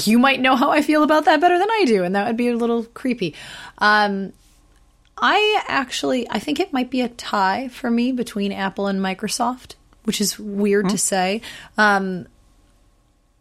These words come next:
Speaker 1: I, I would, I've always lent at, linked, lent at, towards Apple, uh, because I,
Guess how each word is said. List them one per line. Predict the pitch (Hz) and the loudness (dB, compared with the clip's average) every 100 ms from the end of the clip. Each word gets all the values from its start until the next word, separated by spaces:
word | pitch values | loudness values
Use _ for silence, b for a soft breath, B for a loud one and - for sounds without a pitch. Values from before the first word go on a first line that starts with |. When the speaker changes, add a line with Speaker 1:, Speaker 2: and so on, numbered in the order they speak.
| _ - | _ -4
Speaker 1:
I, | - 214 226 220 | 2 2 2 2
I | 208 214 | 2 4
would, | 220 196 - | 2 0 2
I've | 226 202 | 2 2
always | 220 285 302 277 214 | 2 4 4 2 2
lent | 226 220 - | 2 0 -2
at, | 185 - | -4 -4
linked, | - 214 214 202 180 - - - _ - | -2 -2 0 -2 -4 -6 -8 -14 _ -14
lent | 175 160 196 - - | -10 -6 -8 -10 -8
at, | 180 - 175 | -8 -6 -8
towards | - - 180 175 | -8 -4 -4 -4
Apple, | - 160 175 170 - B B B | -4 -4 -4 -8 -10 B B B
uh, | - 185 165 - 50 180 | 0 0 0 -4 -8 -4
because | 208 - 190 | -2 -2 0
I, | 175 170 | 0 -2